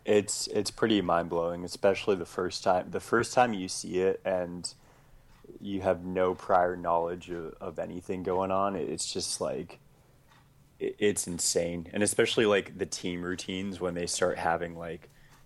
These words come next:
there's, like, twenty girls flipping in different directions and they're, like, crossing paths, and it,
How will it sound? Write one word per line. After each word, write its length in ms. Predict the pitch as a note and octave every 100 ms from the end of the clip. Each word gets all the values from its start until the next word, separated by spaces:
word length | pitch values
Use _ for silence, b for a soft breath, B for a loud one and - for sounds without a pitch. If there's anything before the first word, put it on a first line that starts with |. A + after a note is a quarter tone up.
| -
there's, 240 | F#2 F#2 F2+
like, 220 | E2 -
twenty 400 | - F#2+ F#2 F2+
girls 400 | F2 F2 F2+ -
flipping 420 | - G2+ - F#2
in 160 | F2+ E2+
different 380 | F2 - G2
directions 600 | F2+ F2+ F2+ - F#2 F#2
and 80 | F#2+
they're, 180 | F2+ F2
like, 160 | F2+ F2
crossing 520 | - F#2 F2+ - F2+
paths, 600 | - F2 F#2 F2 - -
and 280 | F2+ E2+ F2 b b b b b b b -
it, 260 | A2 G2